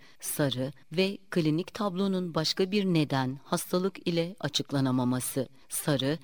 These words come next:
sever akut respiratory infections, ağır akut solunum yolu enfeksiyonları, son on dört gün içinde gelişen akut solunum yolu enfeksiyonu olan bir hastada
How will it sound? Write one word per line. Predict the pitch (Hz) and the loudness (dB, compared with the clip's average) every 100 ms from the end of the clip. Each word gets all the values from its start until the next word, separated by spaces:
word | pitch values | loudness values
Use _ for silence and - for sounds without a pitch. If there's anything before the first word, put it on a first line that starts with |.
| - | -10
sever | - - 196 196 208 - | -6 0 0 0 -2 -2
akut | 202 - 190 - | -2 -2 -4 -4
respiratory | 180 175 - 180 175 - 175 170 170 - - | -4 -4 -4 -2 -2 -2 0 0 -4 -12 -4
infections, | 180 165 180 - - 123 110 - - - | -4 -2 -2 -2 -2 -2 -6 -10 -8 2
ağır | 160 156 165 208 - | 6 6 4 0 -6
akut | 160 - 170 | -4 -4 -6
solunum | - - 139 131 131 127 | -8 -4 -2 0 2 2
yolu | 127 123 | 0 0
enfeksiyonları, | - 143 - 139 - 147 135 131 135 127 - | 0 0 0 -2 -2 0 2 0 -2 -6 -10
son | - - 190 185 - | -8 -2 0 0 -2
on | 190 185 | 0 2
dört | 139 131 | 0 0
gün | 147 | 0
içinde | 143 - - 143 | 0 -2 -2 -2
gelişen | 135 143 135 135 160 165 185 - - - | 0 -2 0 2 2 0 -2 -10 -8 -6
akut | 185 214 - | -2 -4 -6
solunum | - 180 175 185 | -4 -2 0 0
yolu | 156 127 131 | 0 -2 -2
enfeksiyonu | 156 151 165 147 - 151 139 | 0 0 -2 -4 -2 0 0
olan | 123 127 131 | -2 -2 -2
bir | 135 | -4
hastada | 127 127 - 131 127 165 | -4 -4 -4 -4 -2 -2